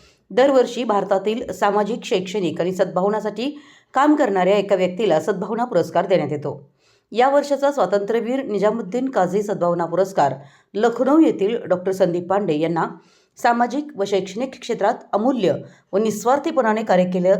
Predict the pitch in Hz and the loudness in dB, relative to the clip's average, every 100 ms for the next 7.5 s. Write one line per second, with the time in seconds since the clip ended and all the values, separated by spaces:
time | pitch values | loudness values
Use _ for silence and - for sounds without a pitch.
0 | - - 175 185 185 240 214 151 143 143 | 0 -2 0 0 0 0 0 0 -2 -4
1 | 135 - _ _ _ _ 214 508 262 277 | -6 -12 _ _ _ _ 0 4 2 2
2 | 285 240 208 208 214 202 185 180 185 180 | 0 0 0 2 2 0 2 2 4 2
3 | 180 175 214 208 190 180 190 180 175 233 | 2 0 -2 -4 -6 -4 0 0 -2 0
4 | 185 185 180 185 151 147 - _ _ - | 0 0 -4 -4 -6 -8 -14 _ _ -2
5 | 202 208 220 220 190 180 190 185 - 185 | 2 2 2 -2 0 2 2 2 0 2
6 | 180 - 190 175 175 196 180 165 160 165 | 2 0 0 2 2 2 0 -2 -2 -4
7 | 165 175 170 170 208 | -6 -2 -2 -2 -4